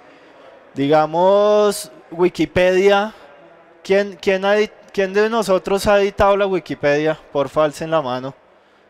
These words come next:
Somos, bueno, hay hartos, chévere.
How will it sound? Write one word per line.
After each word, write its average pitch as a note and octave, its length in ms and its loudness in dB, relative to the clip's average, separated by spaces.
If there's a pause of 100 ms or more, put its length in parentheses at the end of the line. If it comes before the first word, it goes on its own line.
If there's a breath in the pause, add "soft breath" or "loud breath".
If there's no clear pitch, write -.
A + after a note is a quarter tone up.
(2250)
Somos, F3 1000 -2 (220)
bueno, C#3+ 280 -2
hay C3+ 100 -2
hartos, C#3+ 420 -4
chévere. C3 460 -4